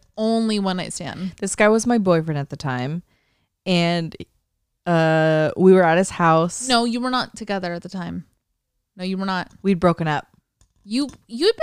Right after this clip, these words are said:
Speaker 1: been broken up for a while, dog. You guys were
Speaker 2: Did
Speaker 1: not
Speaker 2: we?
Speaker 1: together.
Speaker 2: I, like
Speaker 1: Yes.
Speaker 2: I said, I literally black out this moment.
Speaker 1: I know. Do you remember the car ride when they gave us a ride home? The next day we were like,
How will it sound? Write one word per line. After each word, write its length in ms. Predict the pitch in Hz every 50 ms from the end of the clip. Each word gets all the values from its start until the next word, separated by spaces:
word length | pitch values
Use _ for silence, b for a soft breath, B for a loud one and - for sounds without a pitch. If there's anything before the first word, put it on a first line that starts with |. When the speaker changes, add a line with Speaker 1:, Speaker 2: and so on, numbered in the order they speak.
| 622
Speaker 1:
been 80 | 440 262
broken 260 | 233 233 285 - 330
up 140 | 320 226 -
for 100 | - 214
a 80 | 180
while, 540 | 165 151 160 165 165 165 196 226 214 175 156
dog. 340 | 165 180 170 160 156 170 190 -
You 160 | - 214 233
guys 280 | 226 254 247 262 262 233
were 120 | 220 202
Speaker 2:
Did 60 | 196 180
Speaker 1:
not 80 | 165
Speaker 2:
we? 120 | 262 320 381
Speaker 1:
together. 340 | 392 - 165 - 107 151 - -
Speaker 2:
I, 100 | 180 208 185
like 140 | 226 233 233
Speaker 1:
Yes. 80 | 247
Speaker 2:
I 20 | 247
said, 220 | 214 - 208 190
I 100 | 180 185
literally 380 | 180 185 185 175 185 196 202 208
black 340 | 185 185 170 151 151 -
out 160 | - 143 143 -
this 180 | - 135 - -
moment. 360 | 87 80 71 64 58 - - _ _ _
Speaker 1:
I 100 | - 180
know. 260 | 185 185 175 160 180 196
Do 240 | 208 208 202 226
you 40 | 240
remember 220 | 233 233 233 233 302
the 100 | 339 339
car 280 | - - 226 202 196
ride 160 | 202 214 214
when 100 | 214 220
they 80 | 214 202
gave 300 | 180 - - 202 185 175
us 100 | 202 220
a 80 | 247 214
ride 220 | 180 175 175 202
home? 320 | 202 202 175 165 170 196
The 60 | 208 202
next 180 | 202 220 - -
day 140 | 262 247
we 60 | 247 247
were 120 | 254 247
like, 160 | 220 196 190